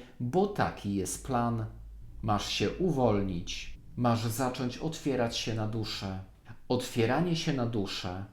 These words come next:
polega na wyciszaniu umysłu. Wyciszanie umysłu to brak myśli. Jeżeli nie ma myśli,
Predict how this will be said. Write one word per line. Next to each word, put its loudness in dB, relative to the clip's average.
polega 4
na 2
wyciszaniu 0
umysłu. -2
Wyciszanie 0
umysłu 0
to -2
brak 0
myśli. -2
Jeżeli 4
nie 2
ma 4
myśli, 0